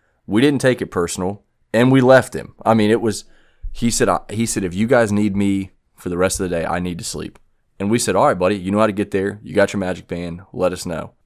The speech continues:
And that was his vacation. We had to accept the fact that he has paid his way. This is his vacation. If he wants to, you know, as, as, as Pete and I laughed about it in Hollywood Studios that day, if he wants to s-, to, to hang tight and, and get some rest, I mean, that he,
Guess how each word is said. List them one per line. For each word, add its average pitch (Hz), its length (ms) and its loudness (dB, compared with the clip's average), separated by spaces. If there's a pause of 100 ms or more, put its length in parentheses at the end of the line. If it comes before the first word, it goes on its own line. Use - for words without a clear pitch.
(160)
And 117 160 0
that 143 180 -4
was 147 200 -4
his 143 220 0
vacation. 123 680 -2
We 107 120 2
had 139 120 0
to 123 80 0
accept 113 320 -4
the 117 60 -6
fact 113 280 -4
that - 160 -12
he 135 300 -2
has 131 100 -8
paid 113 220 0
his 104 120 -4
way. 98 160 -2
This 123 140 -8
is - 60 -14
his 131 160 -4
vacation. 120 580 -8 (540)
If 95 120 -4
he 107 100 0
wants 131 280 -2
to, 139 200 -2 (480)
you - 80 -6
know, 110 120 4
as, 104 140 0
as, 87 380 -6
as 85 220 -4
Pete 107 240 -6
and 107 80 -2
I 101 80 2
laughed 92 320 0
about 92 220 0
it 92 80 -2
in 87 280 -6
Hollywood 98 320 -2
Studios 113 380 -2
that 82 160 -2
day, 87 300 -2 (340)
if - 240 -4
he 120 200 2
wants 127 320 0
to 120 40 -8
s-, - 140 -10
to, 107 320 -2
to 101 200 -4
hang 110 220 -2
tight 107 320 -2
and, 98 180 -6
and 92 140 -6
get 104 120 -6
some 98 160 -6
rest, 101 440 -4 (420)
I - 60 -12
mean, 80 160 -12
that 95 240 -8
he, 95 160 -12